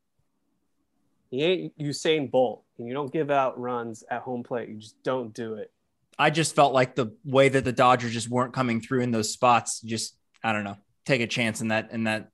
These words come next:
Speaker 2: in that position.
Speaker 1: All right, well, let's go back into, uh, yeah, the starting pitching was not good. Urias and Buehler,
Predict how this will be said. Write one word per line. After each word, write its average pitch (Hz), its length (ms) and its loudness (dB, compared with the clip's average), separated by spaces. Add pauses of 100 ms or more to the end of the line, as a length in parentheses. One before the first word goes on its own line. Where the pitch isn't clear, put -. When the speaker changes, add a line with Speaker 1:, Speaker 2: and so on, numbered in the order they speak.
Speaker 2:
in 110 180 -8
that 110 220 -10
position. 110 480 -10 (600)
Speaker 1:
All 120 120 -4
right, 117 220 -4
well, 127 180 -2
let's 139 240 -2
go 139 200 0
back 143 500 2
into, 143 480 -2
uh, 135 300 0 (380)
yeah, 143 200 0
the 127 60 -2
starting 143 360 0
pitching 156 340 0
was 123 120 -4
not 135 320 2
good. 143 360 0
Urias 139 460 -2
and 120 160 -6
Buehler, 139 480 0